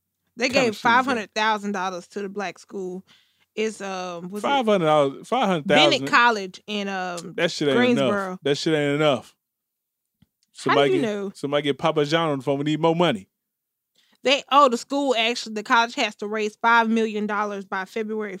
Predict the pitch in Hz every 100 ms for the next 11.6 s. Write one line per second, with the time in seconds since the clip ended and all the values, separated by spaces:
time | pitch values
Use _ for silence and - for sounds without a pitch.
0 | - 226 185 185 - - _ _ _ -
1 | 254 220 - 262 - 392 285 180 156 147
2 | 139 151 139 247 226 - _ _ _ _
3 | - - 262 - 269 214 _ _ _ -
4 | 226 240 247 233 220 214 202 196 202 190
5 | 185 180 185 _ - 123 - 135 127 143
6 | - 262 240 214 196 - 165 - 208 196
7 | - _ _ - 196 104 98 - - 214
8 | 262 - 320 320 302 _ - _ - 277
9 | 277 285 269 226 247 302 294 277 294 330
10 | 311 339 302 302 262 277 285 254 240 240
11 | 233 220 175 151 226 214